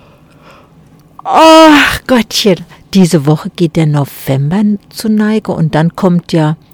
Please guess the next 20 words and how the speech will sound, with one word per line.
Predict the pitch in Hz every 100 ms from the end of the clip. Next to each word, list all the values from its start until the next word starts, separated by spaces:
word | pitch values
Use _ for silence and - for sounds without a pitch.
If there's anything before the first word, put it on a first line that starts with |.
| _
der | 175 156
Dezember, | - 147 - - 147 156 170 175
dieser | 170 165 156 151
heilige. | 156 160 170 185 - 269 -
Ach, | 285 262 -
was | 254 247
ich | 247
erzählen | 240 233 - 240 240 214
wollte, | 202 202 214 - - -
ähm, | 220 202 196
die | 202
Plätzchen, | - - 247 - - 214 202
die | 214
Plätzchen, | - 214 - - 196 190 - -
ja, | 220 220
die | 226
Plätzchen, | - 220 214 - - 196 190
die | 202 208 196
werden | 202 196 202
fertig. | - 214 208 214 - 180 -